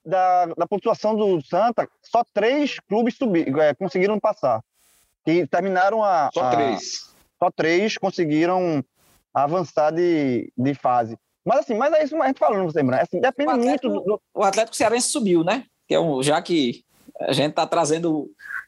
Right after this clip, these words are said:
Speaker 3: é, comparações positivas, o Atlético Cearense terminou a primeira fase em quinto e subiu no final do ano.
Speaker 1: É, e, e depende muito do grupo, né? Como a gente tá falando, o grupo do Santa Cruz é um grupo muito embolado.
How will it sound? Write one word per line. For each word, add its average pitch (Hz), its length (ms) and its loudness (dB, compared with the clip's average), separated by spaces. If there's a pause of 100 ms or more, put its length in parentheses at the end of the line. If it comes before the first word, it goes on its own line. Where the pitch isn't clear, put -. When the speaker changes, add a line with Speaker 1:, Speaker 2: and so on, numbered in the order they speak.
(100)
Speaker 3:
é, 131 240 0
comparações 190 540 -2
positivas, 196 560 0
o - 20 2
Atlético 202 340 -2
Cearense 196 460 0
terminou 185 880 0
a 131 640 2
primeira 165 280 -2
fase 170 260 2
em 196 40 0
quinto 208 320 -2
e 247 40 2
subiu 214 320 2
no 226 80 0
final 214 280 -2
do 226 120 2
ano. 117 200 -4 (760)
Speaker 1:
É, 269 180 2
e, 254 200 -2
e - 20 -2
depende 302 320 0
muito 285 220 0
do 311 100 0
grupo, 240 260 0
né? 156 120 2
Como 165 160 -2
a 220 40 2
gente 233 80 -2
tá 247 80 -2
falando, 220 300 0
o 220 80 2
grupo 262 220 0
do 285 100 0
Santa 240 220 0
Cruz 240 160 -2
é - 20 2
um 277 60 2
grupo 269 180 -2
muito 269 240 0
embolado. 202 340 0